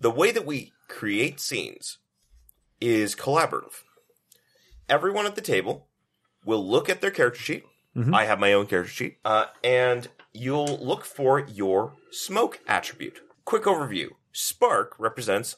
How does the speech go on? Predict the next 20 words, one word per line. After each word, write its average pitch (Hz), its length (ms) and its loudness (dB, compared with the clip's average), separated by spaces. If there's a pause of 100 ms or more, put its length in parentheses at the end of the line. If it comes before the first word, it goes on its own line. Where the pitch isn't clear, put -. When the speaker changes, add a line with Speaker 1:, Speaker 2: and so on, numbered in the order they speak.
Speaker 1:
all 123 360 4
of 113 280 4
your 95 680 2 (440)
protagonist's, 127 1000 0 (280)
uh, 90 320 0
ability 104 500 0
to 87 180 -8
interact 85 340 -2
with - 80 -20
the 90 80 -14
world. 62 320 -8 (840)
Smoke - 680 0 (240)
is 98 220 -8 (140)
instead 104 680 2 (240)
how 135 320 0
much 123 380 0
the 107 80 -2
world 110 380 4
itself 98 400 0
reacts 92 480 0